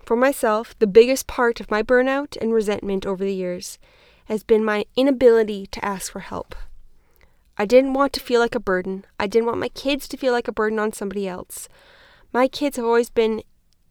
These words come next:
in quotes, "a bit much" for most people. It takes a special person to watch them for longer periods of time.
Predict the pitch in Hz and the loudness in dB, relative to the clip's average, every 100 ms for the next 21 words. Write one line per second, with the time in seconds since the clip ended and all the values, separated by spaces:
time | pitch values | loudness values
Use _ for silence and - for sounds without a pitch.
0 | _ - - - 196 - 196 180 - 185 | _ -20 -14 -8 -8 -4 -4 -4 -6 -4
1 | 202 - 196 190 202 - - - - - | -4 -4 -4 0 -2 -2 -6 -8 -12 -20
2 | - 240 233 233 240 226 247 269 311 - | -6 -2 -2 -2 -8 -4 -2 -2 -8 -18
3 | - - - - - - - - 269 254 | -20 -20 -20 -20 -20 -8 -6 0 0 0
4 | - 240 240 285 - 247 - 262 247 196 | -4 -2 -2 -4 -2 -2 -2 -8 -6 -2
5 | 190 - - 190 196 202 190 190 220 - | -2 -2 -6 -6 -4 -6 -4 -4 -4 -8
6 | 196 196 - - - - | -8 -8 -8 -12 -12 -12